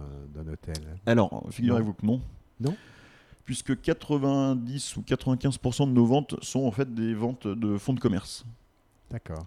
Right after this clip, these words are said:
Speaker 2: Donc les propriétaires des murs vendent très rarement leurs murs. Donc aujourd'hui, vous achetez, euh, un droit au bail.
Speaker 1: On achète un droit au bail.
Speaker 2: Voilà.
Speaker 1: D'accord.
Speaker 2: Qui vous coûte cher, puisqu'en général, à Paris, on, en moyenne,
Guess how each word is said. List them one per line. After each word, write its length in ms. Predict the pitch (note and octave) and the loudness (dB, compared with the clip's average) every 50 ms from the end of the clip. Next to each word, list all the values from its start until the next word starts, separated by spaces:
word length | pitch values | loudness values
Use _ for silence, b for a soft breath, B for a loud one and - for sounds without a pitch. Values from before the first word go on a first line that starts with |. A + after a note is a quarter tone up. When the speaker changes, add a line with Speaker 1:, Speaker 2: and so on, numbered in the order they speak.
| - - | -6 0
Speaker 2:
Donc 220 | - A2+ A2+ A2+ | 0 0 2 2
les 60 | B2+ | 0
propriétaires 580 | A2+ - D3 C3+ - - C3 B2 - C3+ A2+ A#2 | -2 0 -2 -6 -6 -6 -8 -6 -4 -4 -4 -2
des 140 | G#2 A2 A2 | -2 -2 -2
murs 480 | A#2 A#2+ C3 C#3+ D3+ D3 B2+ G2 - - | 0 -2 -2 -2 -4 -6 -6 -8 -8 -8
vendent 400 | F2 G2+ G#2 A2+ A#2+ A#2+ G#2 G#2 - | -4 -2 0 0 0 0 -2 -4 -6
très 340 | - - - - D3 C#3+ - - | -10 -12 -6 -4 -4 -4 -4 -6
rarement 380 | - G2+ G2+ G2+ A2 A2+ A#2 B2+ | -8 -4 -2 0 2 2 4 4
leurs 180 | B2 A2 G#2 | 4 4 4
murs. 320 | G#2+ A2+ B2 C#3 D3 C#3+ C3 | 2 2 2 2 2 0 0
Donc 200 | G#2 G#2 - - | 0 -2 -2 -2
aujourd'hui, 360 | G#2+ A2 A#2 A2 A2+ A#2+ C3 | -2 0 0 0 -2 -2 -4
vous 180 | C3 A#2+ G#2 - | -6 -6 -6 -8
achetez, 380 | G#2 G2+ - - A#2 B2+ B2 - - - | -8 -8 -6 -4 -2 -2 -4 -4 -8 -10
euh, 100 | - F#2+ - - - F2+ - | -8 -8 -8 -8 -10 -12 -10
un 80 | - G2+ | -8 -6
droit 160 | G2+ G#2 A2 - | -6 -6 -6 -6
au 60 | G#2+ | -8
bail. 180 | - - - - - _ _ _ _ _ _ b b b b b b b b b b b F2+ F2 | -10 -10 -12 -16 -18 _ _ _ _ _ _ b b b b b b b b b b b -12 -10
Speaker 1:
On 60 | F2 | -8
achète 320 | F2 E2 - A2+ G#2 - | -8 -8 -6 -6 -6 -6
un 80 | F#2 E2+ | -6 -8
droit 160 | D2+ D2 D2+ - - | -8 -10 -12 -12 -14
au 40 | |
bail. 120 | B1+ - - | -14 -10 -6
Speaker 2:
Voilà. 220 | - G#2 G2 - - - - - | -4 -2 -2 -4 -4 -8 -14 -14
Speaker 1:
D'accord. 140 | - F2+ F2+ | -12 -6 -2
Speaker 2:
Qui 80 | C3 | 0
vous 120 | B2+ B2+ B2 | 0 0 2
coûte 380 | - C#3+ C#3 - - - - - - - _ _ _ _ | 2 2 2 2 0 -6 -20 -20 -20 -20 _ _ _ _
cher, 300 | - - - A#2+ D3+ E3 | -10 -4 0 2 2 2
puisqu'en 380 | - - - - - - A2 A2 | 0 -4 -10 -8 -2 2 2 4
général, 400 | G#2+ A2+ A#2 A#2+ B2 B2 B2+ B2 | 4 4 2 2 2 0 0 -2
à 60 | G#2+ | -2
Paris, 340 | - - A#2 A#2 B2 C3 B2+ | -2 -4 -4 -2 -2 -2 -2
on, 240 | A#2 G#2+ - A2 - - - - - - - - - - - - | -4 -4 -6 -8 -10 -12 -14 -16 -18 -18 -20 -20 -20 -20 -10 -6
en 80 | G2+ A2 | -2 2
moyenne, 460 | A#2+ B2 B2+ C3+ C#3 C3+ B2+ A#2 | 4 4 4 4 4 2 2 0